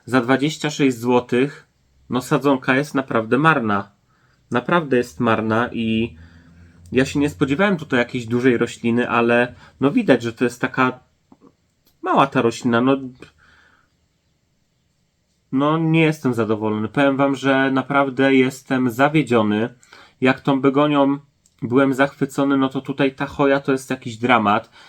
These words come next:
W ogóle te liście tutaj, ich, nie wiem, czy to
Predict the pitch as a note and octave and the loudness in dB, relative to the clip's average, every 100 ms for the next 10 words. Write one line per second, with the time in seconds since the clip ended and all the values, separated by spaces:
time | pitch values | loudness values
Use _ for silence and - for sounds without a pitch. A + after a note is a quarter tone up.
0 | - - B2 C#3+ D3 C#3 C3+ C3+ E3+ - | -20 -8 -2 2 4 4 0 -2 -4 -4
1 | B2+ A#2 - A2+ A#2+ C#3+ _ _ _ - | -4 -4 -2 2 2 -2 _ _ _ -20
2 | _ C3+ C3 - - D3 E3 D3 - C#3 | _ -6 -6 -8 -4 -2 0 -2 -4 -6